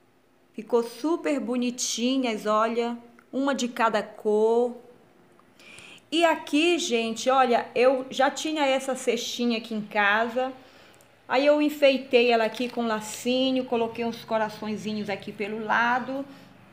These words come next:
E aí eu estou arrumando aqui dentro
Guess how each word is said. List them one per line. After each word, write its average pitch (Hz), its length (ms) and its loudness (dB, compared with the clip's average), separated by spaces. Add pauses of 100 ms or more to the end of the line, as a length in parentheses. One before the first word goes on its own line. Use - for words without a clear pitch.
(500)
E 233 140 4
aí 269 160 8
eu 285 100 6
estou 285 280 0
arrumando 262 840 2
aqui 277 380 0
dentro 262 720 -2